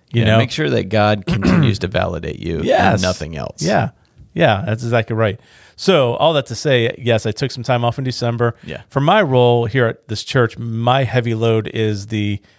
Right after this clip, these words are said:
Speaker 1: fall and the spring.
Speaker 2: Mm-hmm.
Speaker 1: That's when most of our planning happens. It happens. That's when a lot of our things hit. For me personally, I actually didn't have a lot to do in December. So <laughs> believe it or not,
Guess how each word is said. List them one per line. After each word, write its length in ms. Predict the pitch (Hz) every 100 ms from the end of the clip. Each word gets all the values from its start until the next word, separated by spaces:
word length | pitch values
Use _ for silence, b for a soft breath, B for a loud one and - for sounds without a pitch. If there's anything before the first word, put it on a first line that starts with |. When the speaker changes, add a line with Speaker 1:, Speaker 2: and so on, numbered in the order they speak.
| b b
Speaker 1:
fall 580 | - - 120 117 120 -
and 160 | 113 107
the 60 | 98
spring. 420 | - 98 101 120
Speaker 2:
Mm-hmm. 340 | 110 113 107 107
Speaker 1:
That's 240 | 110 107
when 160 | 117 101
most 220 | 113 -
of 60 | 110
our 60 |
planning 380 | - 131 135 131
happens. 380 | 120 120 117 113
It 140 | 113 -
happens. 400 | 117 113 113 104
That's 180 | 104 -
when 100 | 98
a 60 |
lot 180 | 98 101
of 100 | 98
our 200 | 104 98
things 380 | - 113 104 -
hit. 280 | 120 113 - b b b
For 120 | - 120
me 140 | 160
personally, 600 | 160 139 202 - 123 113
I 180 | - 139
actually 240 | 240 - 143
didn't 200 | 143 127
have 140 | 123
a 60 | 120
lot 240 | 123 123
to 80 | 117
do 200 | 113 180
in 80 | 139
December. 480 | 104 107 101 101 - B B B B B
So 460 | - - 127 127 151 120
<laughs> 140 | - -
believe 420 | 156 - 151 185
it 80 | 147
or 80 |
not, 380 | 131 151 139 -